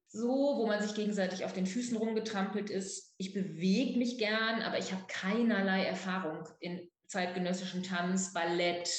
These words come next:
oder sonst was. Und musste da an zwei Wochenenden mit ganz vielen Frauen, es war kein Mann dabei, tanzen und habe tatsächlich einen von den zwanzig Plätzen bekommen.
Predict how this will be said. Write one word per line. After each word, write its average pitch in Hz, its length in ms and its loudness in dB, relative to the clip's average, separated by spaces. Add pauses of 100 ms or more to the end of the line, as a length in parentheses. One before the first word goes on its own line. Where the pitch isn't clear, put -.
(160)
oder 180 180 -2
sonst 175 380 2
was. 156 480 -8 (380)
Und 196 160 2
musste 262 340 2
da 226 220 2
an 208 120 -2
zwei 196 360 0
Wochenenden 196 1160 0
mit 190 160 0
ganz 220 260 -2
vielen 269 420 0 (500)
Frauen, 190 600 0
es - 120 -2
war 196 120 0
kein 247 240 0
Mann 226 180 2
dabei, 196 720 -2 (100)
tanzen 185 560 -2 (160)
und 233 160 0
habe 240 140 -4
tatsächlich 233 580 -2
einen 247 360 2
von 214 180 0
den 220 160 0
zwanzig 190 420 -4
Plätzen 185 320 -4
bekommen. - 400 -12